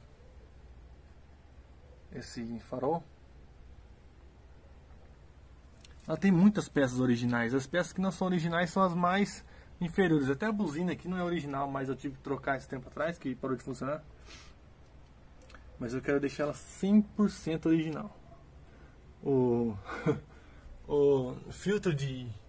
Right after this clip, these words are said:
de óleo ali não é original, porque o filtro de óleo, de óleo original dela aqui em Campo Grande tá saindo duzentos e cinco reais, você acredita? <laughs> É sacanagem, duzentos e cinco reais um filtro de óleo da C B quinhentos.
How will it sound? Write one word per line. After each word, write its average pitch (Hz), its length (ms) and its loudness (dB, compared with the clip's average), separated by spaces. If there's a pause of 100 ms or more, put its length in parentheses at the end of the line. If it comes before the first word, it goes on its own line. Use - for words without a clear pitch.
(180)
de 117 160 -6
óleo 143 320 2
ali 135 140 -2
não 156 160 0
é 139 40 2
original, 139 600 -2 (500)
porque 139 180 -4
o 139 60 4
filtro 175 260 0
de 156 80 -2
óleo, 147 560 0
de 120 140 0
óleo 139 300 8
original 165 480 2
dela 131 260 2
aqui 165 260 4
em 233 80 10
Campo 180 240 4
Grande 147 320 4
tá 160 140 4
saindo 147 240 4
duzentos 151 340 4
e 185 60 6
cinco 170 300 0
reais, 131 300 4
você 151 60 -6
acredita? 147 380 -4 (300)
<laughs> 247 100 6 (800)
É 113 120 0
sacanagem, 123 580 2
duzentos 196 360 8
e - 40 -10
cinco 208 240 8
reais 180 300 10
um 190 60 6
filtro 185 300 4
de 160 120 2
óleo 143 200 4
da 139 120 0
C 147 120 -2
B 147 140 -2
quinhentos. 135 400 -10